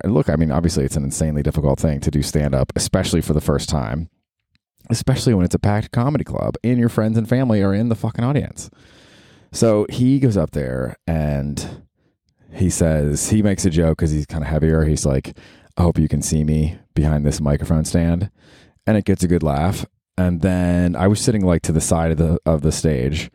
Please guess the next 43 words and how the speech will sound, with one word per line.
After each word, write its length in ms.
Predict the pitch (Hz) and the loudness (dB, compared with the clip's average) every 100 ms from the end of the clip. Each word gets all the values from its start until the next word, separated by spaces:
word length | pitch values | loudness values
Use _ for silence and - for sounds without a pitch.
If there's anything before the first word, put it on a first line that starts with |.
| _ _ _ _ | _ _ _ _
like, 140 | 85 82 | -2 0
directly 720 | 82 80 82 - 85 82 78 - - _ _ _ _ _ | 2 2 2 2 2 2 0 -6 -20 _ _ _ _ _
to 180 | - 82 | -2 0
his, 280 | 73 85 73 | 2 2 2
like, 480 | 80 71 71 - - - _ _ _ | 2 2 0 -4 -10 -16 _ _ _
uh, 400 | 85 76 67 65 - | 0 2 2 0 0
like, 200 | 78 - | 0 0
three 280 | - 87 | 2 2
o'clock, 220 | 80 - - | 2 0 -2
if, 40 | |
like, 140 | 87 | -2
if 100 | 73 | -2
he's 180 | 92 87 | 0 0
facing 320 | - 80 85 | 2 0 0
twelve 240 | 82 85 80 | 0 0 0
o'clock, 380 | 85 92 98 - | 2 2 0 -2
I 120 | - 80 | 0 2
was 160 | 82 | 2
at 140 | 76 73 | 0 0
his, 220 | 73 71 | 0 0
like, 200 | 67 - | -2 -2
three 240 | - 78 | -2 -2
o'clock 400 | 62 57 57 58 | -2 -4 -4 -4
to 100 | - | -4
the 100 | 67 | -2
side 280 | - 76 69 | 0 0 0
of 40 | 67 | -2
the 60 | |
stage. 460 | - 73 71 95 - - - - - - _ - | -2 0 2 0 -2 -12 -20 -20 -20 -20 _ -4
And 140 | 87 | 0
I 100 | 82 | 0
just 180 | 87 87 | 0 0
remember 480 | 87 80 76 73 76 - _ _ _ _ _ _ _ - | 2 2 2 2 -2 -12 _ _ _ _ _ _ _ -2
watching 400 | 85 82 82 87 | 0 2 0 0
him 440 | 80 80 73 73 - _ - _ | 2 2 0 -4 -10 _ -20 _
get 120 | 87 | 0
a 60 | 92 | 2
laugh 540 | 90 82 78 76 - - _ _ _ _ _ | 2 0 -2 -4 -8 -16 _ _ _ _ _
off 180 | - 82 | -2 0
the 100 | 92 | 0
mic 200 | 85 80 | 2 0
stand 240 | - 78 71 | 0 -2 -2
comment 480 | 76 71 67 67 | -2 -2 -2 -4